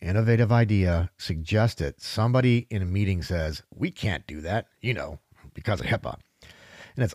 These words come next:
often from someone who doesn't know hipaa laws. In speaking with one of the contributors in shaping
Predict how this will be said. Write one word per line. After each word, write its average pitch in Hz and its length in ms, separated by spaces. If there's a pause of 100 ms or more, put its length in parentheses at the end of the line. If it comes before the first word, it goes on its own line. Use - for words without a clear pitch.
often 160 320
from 127 160
someone 131 400
who 113 160
doesn't 117 460
know 107 240
hipaa 113 440
laws. 92 400 (460)
In 131 120
speaking 190 420
with 104 200
one 117 280
of 104 120
the 92 300
contributors 92 640
in 85 80
shaping 92 600